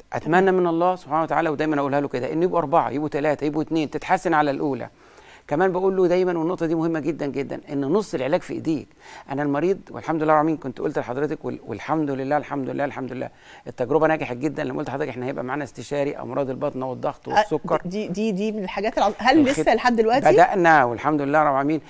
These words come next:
Speaker 1: الخدمه زي ما قلت لحضرتك المريض ما، ملوش علاقه بيها، الخدمه دي مننا م-، معموله مننا احنا، خدمه للمريض، ما بكلفوش اي حاجه. هو جه كشف عندنا،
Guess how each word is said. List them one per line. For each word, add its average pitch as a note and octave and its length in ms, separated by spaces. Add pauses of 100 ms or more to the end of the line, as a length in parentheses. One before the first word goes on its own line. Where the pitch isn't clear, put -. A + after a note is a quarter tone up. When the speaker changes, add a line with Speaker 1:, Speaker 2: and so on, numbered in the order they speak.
(200)
Speaker 1:
الخدمه C3+ 420
زي B2+ 120
ما C#3 100
قلت C#3 120
لحضرتك C3 380
المريض B2 340
ما، B2 220
ملوش B2+ 280
علاقه C3 260
بيها، C#3 220
الخدمه B2 300
دي C#3 140
مننا C3+ 360
م-، A#2+ 180 (120)
معموله C3 460 (180)
مننا C3 400
احنا، A2+ 240
خدمه B2 360
للمريض، A#2+ 480 (380)
ما A2 80
بكلفوش B2 420
اي C3+ 160
حاجه. B2 380 (200)
هو A2 160
جه C3+ 80
كشف C3+ 380
عندنا، D3 460